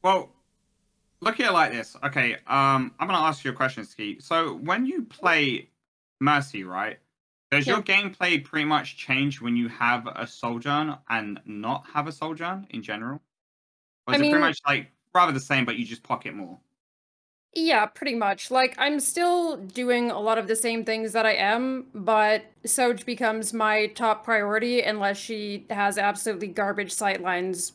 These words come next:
Speaker 2: or she's just, like, not really doing anything.
Speaker 1: Okay, nice.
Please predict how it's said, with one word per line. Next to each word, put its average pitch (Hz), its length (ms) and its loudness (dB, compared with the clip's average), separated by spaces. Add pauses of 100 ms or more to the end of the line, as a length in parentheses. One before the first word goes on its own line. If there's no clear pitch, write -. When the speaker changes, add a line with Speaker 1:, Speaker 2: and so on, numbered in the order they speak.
Speaker 2:
or 180 400 -6
she's 185 260 -12
just, 185 220 -6
like, 180 120 -6
not 185 180 -2
really 185 140 -4
doing 190 240 -2
anything. 175 540 -6 (1040)
Speaker 1:
Okay, 117 320 -8 (480)
nice. 98 380 -12